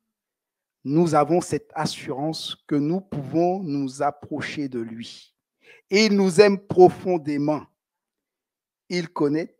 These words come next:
tout le programme de nos vies. Et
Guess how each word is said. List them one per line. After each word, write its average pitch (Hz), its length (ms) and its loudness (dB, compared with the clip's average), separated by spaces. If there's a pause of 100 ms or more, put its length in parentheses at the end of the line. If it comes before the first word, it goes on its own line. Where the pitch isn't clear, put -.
tout 311 280 0
le 175 140 -2
programme 156 840 -4
de 139 160 -6
nos 135 220 -4
vies. - 600 -16 (800)
Et 175 220 4